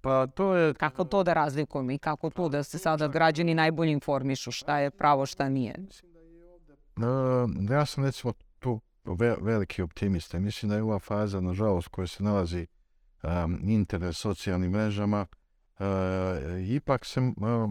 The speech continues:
Speaker 1: mora srediti nekako, e, situacija na internetu po pitanju piraterije i fake news. Znači, nije, nije samo problem fake news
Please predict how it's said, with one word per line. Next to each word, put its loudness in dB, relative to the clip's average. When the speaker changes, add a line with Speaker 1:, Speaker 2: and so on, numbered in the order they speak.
Speaker 1:
mora 2
srediti -2
nekako, 0
e, -2
situacija -2
na 0
internetu -2
po -4
pitanju -2
piraterije -2
i -2
fake -4
news. -4
Znači, -10
nije, -2
nije -2
samo -4
problem 0
fake -4
news -2